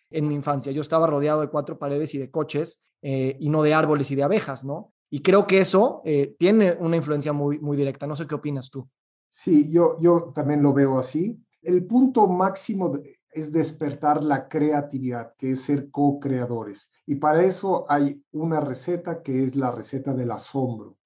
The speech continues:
Speaker 2: Entre más asombro tenga un niño, más respeto va a tener, menos va a influir en romper,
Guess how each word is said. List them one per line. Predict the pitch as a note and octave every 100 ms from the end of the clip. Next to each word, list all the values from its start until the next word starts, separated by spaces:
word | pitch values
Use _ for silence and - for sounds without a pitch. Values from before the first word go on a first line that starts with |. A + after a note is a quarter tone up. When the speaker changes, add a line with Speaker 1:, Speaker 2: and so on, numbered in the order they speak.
| _
Speaker 2:
Entre | C#3 C3 C#3+
más | D3 G3 G#3+ D#3
asombro | C#3 - E3+ E3+ D3+ C#3
tenga | D#3 D3 D3+
un | C#3+ C#3
niño, | D#3+ F#3+ A3 C#4 - _ _
más | D#3+ D#3+ F3 F3 D3+
respeto | D3+ D3 - - F#3 G3 F3 D3+
va | C#3+
a | C#3+
tener, | C#3 C#3 C#3 - _ _ D3+
menos | F3 F#3+ D#3 D#3
va | E3+ F3
a |
influir | E3+ D3+ D3 D3+ D3 D#3 E3+ - -
en | C#3 C3+ B2+
romper, | B2+ C3+ B2+ A#2+ D3 D3+ A#3+